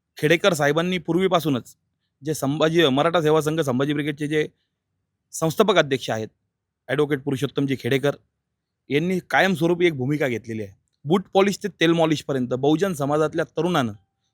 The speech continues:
कुठलाही व्यवसाय करणं फार गरजेचं आहे. शेतीला जोडधंदा असणं आवश्यक आहे. त्याच पार्श्वभूमीवर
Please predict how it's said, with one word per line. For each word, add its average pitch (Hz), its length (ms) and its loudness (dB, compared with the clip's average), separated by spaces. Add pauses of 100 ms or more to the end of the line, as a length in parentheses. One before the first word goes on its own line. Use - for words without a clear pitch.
कुठलाही 165 400 2
व्यवसाय 160 440 0
करणं 147 340 -4
फार 135 260 -2
गरजेचं 131 460 -2
आहे. 226 240 -4 (600)
शेतीला 190 440 2
जोडधंदा 170 460 2
असणं 143 240 -2
आवश्यक 139 400 0
आहे. 170 140 0 (580)
त्याच 214 320 6
पार्श्वभूमीवर 135 760 -2